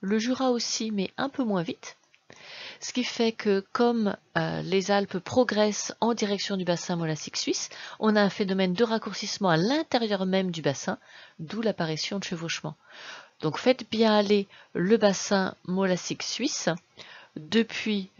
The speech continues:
le bout du Jura jusqu'au contact avec le chevauchement des terrains crétacés ou des terrains jurassiques,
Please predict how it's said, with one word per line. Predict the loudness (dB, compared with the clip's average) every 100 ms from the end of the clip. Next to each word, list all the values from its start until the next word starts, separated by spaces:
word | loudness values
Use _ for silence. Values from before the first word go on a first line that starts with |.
| -4
le | 0 2 0
bout | -2 -6
du | -4
Jura | -2 0 2 4
jusqu'au | 2 0 2 2 0 0 -2
contact | 0 -4 -2 -4 -4 -2 0 0 -4 -20 -20 -20 -4 0
avec | 2 4 4 4 -4 -8
le | -2 0 0
chevauchement | 0 -2 -2 -2 2 2 4 4
des | 2
terrains | 2 2 4 2 2
crétacés | 0 0 0 0 0 0 -2 -6 -20 -20 -20 -20 _ -8
ou | -6 -6 -4
des | 2 2
terrains | 2 0 0 0 0
jurassiques, | -2 -2 -4 -6 -8 -14